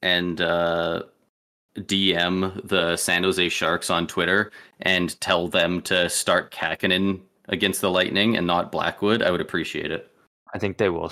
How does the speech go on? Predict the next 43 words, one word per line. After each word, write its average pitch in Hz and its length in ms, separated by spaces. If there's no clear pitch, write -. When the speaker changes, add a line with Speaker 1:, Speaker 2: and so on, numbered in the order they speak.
Speaker 2:
be 92 80
<laughs> - 160
starting 95 320
Kahkonen. 87 760
Speaker 1:
I, 175 360
Speaker 2:
'Cause 90 120
Speaker 1:
I 143 80
Speaker 2:
I've 160 120
Speaker 1:
freaking - 280
Speaker 2:
Blackwood's 143 220
Speaker 1:
hope - 100
so, - 40
Speaker 2:
played 92 80
the - 40
last 117 140
Speaker 1:
because - 240
Speaker 2:
two 85 240
now. 82 380
Speaker 1:
the 143 100
Sharks 156 380
are 139 200
oh 131 220
five 131 440
and 113 140
one, 113 480
and 139 540
Mackenzie 196 380
Blackwood, 117 640
a 147 80
nine 175 280
oh 196 60
six 165 300
save 143 240
percentage 120 420
on 107 100
a 98 60
team 101 560
doing 110 280
that 95 200
bad. 85 340
Dude's 214 240
playing 269 300
good. 131 420